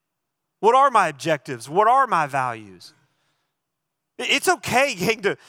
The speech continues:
to say, "Hey, I wanna be successful and I wanna get a good education. I, I wanna make the most of my gifts." That's all good. We, that's, that's good and, and wise. I, I hope we do everything with excellence.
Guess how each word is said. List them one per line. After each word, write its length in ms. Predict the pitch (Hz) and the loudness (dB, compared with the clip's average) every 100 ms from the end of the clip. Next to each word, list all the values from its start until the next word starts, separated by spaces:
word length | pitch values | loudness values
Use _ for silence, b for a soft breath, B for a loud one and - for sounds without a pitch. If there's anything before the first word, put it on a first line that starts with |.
| b - | b -6
to 80 | |
say, 140 | 196 214 | -4 -2
"Hey, 80 | 269 | -2
I 80 | |
wanna 320 | 262 233 294 240 | -4 -2 -4 -4
be 120 | 233 | -6
successful 680 | - - - 285 - 185 160 | -6 -6 -6 -6 -8 -6 -6
and 120 | 165 _ - | -8 _ -6
I 40 | |
wanna 340 | 175 185 320 262 | -4 0 0 0
get 200 | 190 370 | -4 -4
a 80 | 302 | -4
good 140 | 220 | -4
education. 540 | 175 151 190 170 190 | -4 -6 -6 -6 -2
I, 160 | 170 196 | 0 0
I 120 | 180 185 | 0 -2
wanna 420 | 185 269 320 156 b b b b b b _ | -2 -2 -2 -6 b b b b b b _
make 200 | 180 220 | -4 -2
the 100 | 233 | -2
most 320 | 196 240 320 | 0 0 -2
of 80 | 226 | -2
my 140 | 180 156 | -2 -2
gifts." 320 | 156 160 - | -4 -4 -6
That's 160 | 269 | -6
all 160 | 247 208 | -4 -6
good. 320 | 143 269 311 | -6 -8 -6
We, 100 | 185 | -6
that's, 240 | 196 208 - _ _ _ _ _ _ _ _ _ _ - | -8 -10 -14 _ _ _ _ _ _ _ _ _ _ -16
that's 180 | 156 | -14
good 400 | 143 190 254 139 | -8 -6 -6 -8
and, 140 | 113 131 135 | -14 -18 -16
and 180 | 131 | -10
wise. 600 | 135 196 226 123 92 - - - | -2 0 0 -4 -10 -18 -18 -6
I, 120 | 151 170 | -2 0
I 80 | 185 | 0
hope 180 | 202 | -2
we 60 | 190 | -6
do 120 | 170 | 0
everything 440 | 185 262 196 151 127 | 0 0 -8 -12 -12
with 120 | 113 | -16
excellence. 600 | 120 - - 90 _ - | -14 -12 -14 -18 _ -20